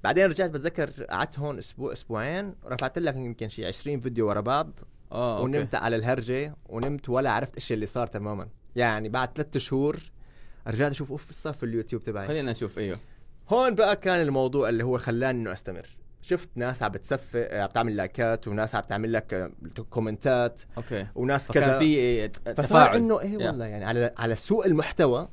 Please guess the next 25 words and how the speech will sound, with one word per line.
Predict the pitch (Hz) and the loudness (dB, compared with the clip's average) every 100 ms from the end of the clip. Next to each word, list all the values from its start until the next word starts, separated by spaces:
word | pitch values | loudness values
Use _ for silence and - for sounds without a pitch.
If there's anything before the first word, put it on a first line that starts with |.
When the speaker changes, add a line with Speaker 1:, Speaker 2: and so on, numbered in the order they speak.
| - - - - - - | -14 -20 -20 -20 -20 -6
Speaker 1:
أو | 107 110 87 | 0 2 2
على | 107 | 0
سوء، | 104 185 185 107 | 0 2 2 0
آه، | 123 110 110 | 0 2 2
نقدر | 123 117 | 0 -4
نقول | - 139 127 | -2 -2 -2
جودة | 110 135 170 139 120 | 2 8 8 8 2
هذاك | 123 123 | -2 -2
الوقت | 117 120 120 | -2 -2 -2
مقارنة | 120 127 120 | 0 2 0
ببقية | 95 123 117 | 0 -2 -2
الفيديوهات. | 107 101 95 98 117 | -2 -2 0 0 -2
Speaker 2:
أوكي. | 113 - - - - - - - - - | -4 -10 -18 -18 -16 -16 -16 -18 -20 -6
Speaker 1:
آه، | 107 101 98 95 98 - 104 - - - - - - - - 127 | -4 -2 -4 -4 -8 -10 -12 -14 -16 -18 -18 -18 -18 -18 -10 -4
الناس | 139 147 | -4 -4
تفاعلت. | - - 165 135 80 - - - - - - - - | -12 -8 -6 -4 -8 -14 -20 -18 -18 -20 -20 -16 -6
الناس | 110 117 117 | 0 0 -2
حبت | - 175 156 127 | -2 0 0 0
هذا | 120 | 0
Speaker 2:
أوكي. | 110 120 | 0 0
Speaker 1:
الشيء | 123 139 135 - | 0 -2 -4 -6
لدرجة | 110 120 185 165 | -2 0 2 0
معينة | 107 139 143 95 | -2 -2 -2 -4
أكيد، | - 135 | -4 0
ولكن | 117 160 170 127 | 4 4 2 -2